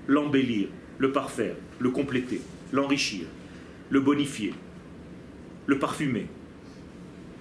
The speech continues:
Bnei Israël meyuchasim la Kodesh Ha'elyon bemulad. Alors c'est sûr que nous sommes associés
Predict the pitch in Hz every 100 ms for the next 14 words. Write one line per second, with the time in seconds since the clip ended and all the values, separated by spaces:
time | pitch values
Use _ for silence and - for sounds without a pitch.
0 | - - 117 160 254 302 - - 262 262
1 | 254 240 - 208 - 254 233 185 208 214
2 | 214 190 185 233 208 202 196 262 247 -
3 | - 247 254 311 - 370 - 233 202 -
4 | 196 170 165 160 143 - 147 143